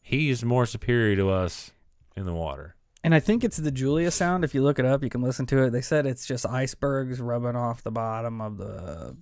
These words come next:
Speaker 2: seafloor or some bullshit.
Speaker 1: Yeah, it's probably a lie.
Speaker 2: But there is a story that there was some sort of sonar blip around the same area from the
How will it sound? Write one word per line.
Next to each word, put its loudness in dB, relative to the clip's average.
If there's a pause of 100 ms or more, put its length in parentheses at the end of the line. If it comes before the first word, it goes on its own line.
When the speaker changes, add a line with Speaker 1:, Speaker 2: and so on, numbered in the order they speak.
Speaker 2:
seafloor -2
or 0
some -4
bullshit. -2
Speaker 1:
Yeah, -2
it's -8
probably 0
a -6
lie. 0
Speaker 2:
But 6
there 2
is 2
a -2
story 4
that -4 (240)
there 0
was -2
some 0
sort 2 (100)
of -8
sonar -2 (520)
blip 4 (320)
around 2
the 0
same 2
area 2
from -4
the 0